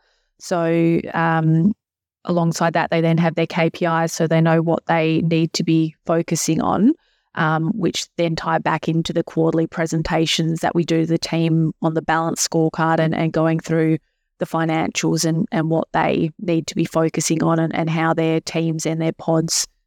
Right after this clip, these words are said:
have performed. So all, all of those things help us understand what they're spending time on. Um,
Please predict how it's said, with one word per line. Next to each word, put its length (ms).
have 280
performed. 680
So 160
all, 120
all 260
of 60
those 240
things 560
help 300
us 320
understand 480
what 140
they're 80
spending 360
time 360
on. 140
Um, 440